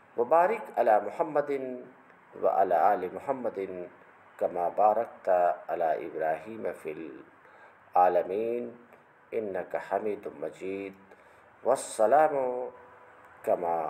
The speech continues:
علمتم، لفظ و حدیث یحییٰ بن یحییٰ، رواہ مسلم فی الصحیح عن یحییٰ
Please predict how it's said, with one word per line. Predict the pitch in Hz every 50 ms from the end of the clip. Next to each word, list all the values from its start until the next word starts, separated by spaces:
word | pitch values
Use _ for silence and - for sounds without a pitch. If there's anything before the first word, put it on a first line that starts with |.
| - - - - - - - - 113
علمتم، | 123 156 165 147 127 - - - 98 92 87 85 82 80 73 - - - - - - - - - - - - 113
لفظ | 135 131 - - - -
و | 110 92 85
حدیث | 82 - 82 - 95 101 98 - - 95
یحییٰ | 92 92 90 90 90 - - - - - - - - 90 101 120 135 135 135 139 143 143 143 -
بن | - - 82 - - - - - - 87
یحییٰ، | 104 110 113 117 117 110 110 107 107 104 104 98 - - - - - - - - 85
رواہ | 95 107 135 151 156 147 139 127 117 113 113 113 113 - - - - - - 110
مسلم | 127 160 - - - 139 131 127 123 120 - -
فی | - 107
الصحیح | - - - - 90 87 101 110 110 110 107 104 - - - - - - _ - - 85
عن | 87 85 87 87 82 - - - - - - _ - -
یحییٰ | 95 98 113 135 143 143 139 127 117